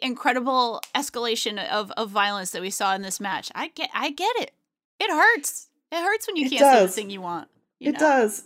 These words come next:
Speaker 2: Uh, maybe that's
Speaker 1: Yeah.
Speaker 2: what, like, what drove Fabi over the edge. I don't know.
Speaker 1: <laughs>
Speaker 2: Like, maybe she just, like, really wanted to play Animal <laughs> Crossing and she
Speaker 1: <laughs>
Speaker 2: couldn't.
Speaker 1: That's what it is. She has been in debt to Tom Nook for too damn long.
Speaker 2: <gasps> Oh my
Speaker 1: She's
Speaker 2: God.
Speaker 1: upset.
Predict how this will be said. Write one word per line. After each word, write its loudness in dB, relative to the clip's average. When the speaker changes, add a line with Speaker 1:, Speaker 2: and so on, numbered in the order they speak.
Speaker 2:
Uh, 4
maybe 10
that's 8
Speaker 1:
Yeah. 4
Speaker 2:
what, 8
like, 6
what 6
drove 8
Fabi 8
over 4
the 6
edge. 8
I 8
don't 6
know. 2
Speaker 1:
<laughs> 2
Speaker 2:
Like, 8
maybe 8
she 0
just, -2
like, 6
really 6
wanted 6
to 4
play 2
Animal 2
<laughs> 0
Crossing 6
and 10
she 4
Speaker 1:
<laughs> 4
Speaker 2:
couldn't. 6
Speaker 1:
That's 4
what 6
it 4
is. -6
She 2
has 4
been 4
in 2
debt 4
to -2
Tom 4
Nook 2
for -10
too -6
damn 6
long. 6
Speaker 2:
<gasps> -8
Oh -
my -8
Speaker 1:
She's -4
Speaker 2:
God. -4
Speaker 1:
upset. 4